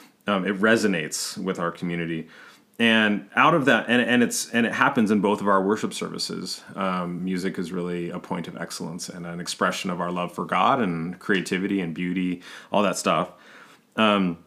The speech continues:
and out of that, that gifting that God has given to us, we, we, uh, we are, we would really like to install new premium sound systems in our sanctuary and our commons. And I, um,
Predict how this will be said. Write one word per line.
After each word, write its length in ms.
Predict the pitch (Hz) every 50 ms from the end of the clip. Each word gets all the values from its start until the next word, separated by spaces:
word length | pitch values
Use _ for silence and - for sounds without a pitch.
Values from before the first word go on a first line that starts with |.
| _ _ _ _ _ _ _ _ - - - -
and 100 | 135 139
out 120 | 147 170
of 100 | 185 135
that, 300 | - 123 107 104 - 107
that 340 | 104 101 92 - - 101 -
gifting 440 | - 127 147 143 147 - 104 92 87
that 100 | 87 85
God 220 | 87 92 90 90
has 100 | 87 82
given 260 | - 101 92 95 92
to 200 | 82 - 87 87
us, 200 | 82 85 - -
we, 500 | 95 95 98 98 98 95 95 87 - - - _ _ 90 95
we, 720 | 92 98 95 98 98 95 95 92 92 90 90 90 92 - - -
uh, 400 | 90 90 85 85 85 85 85 - -
we 140 | - 101 98
are, 220 | 92 90 87 - - _ _ _ -
we 140 | 113 107
would 180 | 107 110 113 92
really 280 | 98 113 127 127 131 120
like 220 | 113 107 101 -
to 180 | - - 104 98
install 500 | 95 95 - - - 101 92 90 92 92
new 140 | 92 90 90
premium 420 | - - 107 98 95 95 92 92
sound 340 | 87 - - 85 90 98 95
systems 500 | - - 120 - - 143 139 143 143 -
in 260 | - - 104 98 95 95
our 480 | 90 90 90 90 87 87 87 85 - - - - - - - - - - - _ _ _
sanctuary 920 | - - - 135 123 127 - - 127 120 123 120 120 120 120 120 123 113 -
and 220 | 107 107 104 104 95
our 120 | 87 87
commons. 760 | - - - - 92 98 110 117 127 139 147 151 143 - - - - - - - -
And 520 | 98 101 98 98 95 92 90 87 87 90 92 98 - _ -
I, 540 | - - 98 110 117 117 113 113 107 110 - - - - - - _ _ _ _ - -
um, 520 | 101 101 95 87 82 82 80 80 78